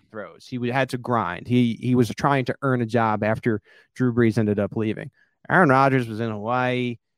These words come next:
He was doing Jeopardy. He was doing every interview.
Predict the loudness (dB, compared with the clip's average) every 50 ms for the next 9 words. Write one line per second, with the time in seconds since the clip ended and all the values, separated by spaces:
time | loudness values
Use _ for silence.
0 | _ _ -16 -14 -12 -4 0 2 2 2 2 2 2 2 2 2 2 0 0 0
1 | 0 0 -2 -4 -8 _ _ _ _ -6 -4 -4 -4 -2 -4 -6 -4 -4 -4 -4
2 | -2 -2 -4 -4 -4 -4 -4 -2 0 0 2 0 0